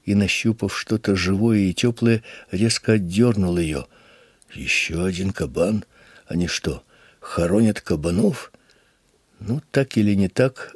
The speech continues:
а эта туша помогла ему. Собрав остаток сил, он взобрался на неё и, не выпуская из рук тулупа, перевалился через задний борт. Подъём был настолько крут, что низ борта почти касался снега.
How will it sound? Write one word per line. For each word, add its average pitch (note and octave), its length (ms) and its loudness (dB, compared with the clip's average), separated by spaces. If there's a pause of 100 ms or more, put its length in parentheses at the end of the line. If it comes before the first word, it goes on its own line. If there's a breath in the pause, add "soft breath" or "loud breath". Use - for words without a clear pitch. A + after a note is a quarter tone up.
а F#2+ 100 -2
эта A#2 280 0
туша B2+ 420 -2
помогла B2 480 2
ему. B1+ 360 -4 (540 soft breath)
Собрав G2+ 760 0
остаток G#2 640 -2
сил, A2+ 420 2
он A#2 180 2
взобрался G2 840 2
на F2+ 160 -2
неё F2 480 -4 (680)
и, F2+ 240 0
не F#2 120 2
выпуская F#2 640 0
из F#2+ 320 -2
рук G2+ 260 -2
тулупа, G#2+ 540 0 (320 loud breath)
перевалился G2+ 720 2
через G2+ 340 2
задний F#2+ 420 0
борт. E2 480 -8 (1000 soft breath)
Подъём G#2+ 440 4
был A#2+ 160 6
настолько A2+ 480 2
крут, B2 340 0 (220 loud breath)
что - 240 0
низ G#2+ 300 4
борта A#2+ 460 0
почти - 440 -2
касался G#2+ 500 0
снега. E2 460 -2